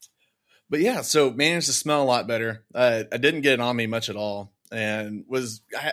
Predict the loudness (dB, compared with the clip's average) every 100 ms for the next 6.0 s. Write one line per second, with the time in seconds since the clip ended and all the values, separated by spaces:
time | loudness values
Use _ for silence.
0 | -6 -6 -4 -6 -4 -2 -2 -2 -2 -2
1 | -4 -4 -2 0 0 0 -2 -6 -10 -16
2 | _ _ _ -16 -16 _ -14 -12 -12 -6
3 | -2 0 -2 -4 -6 -10 -14 -18 _ -8
4 | -4 -4 -6 -12 -18 -18 -10 -8 -8 -10
5 | -14 _ _ _ -6 -4 -4 -4 -4 -6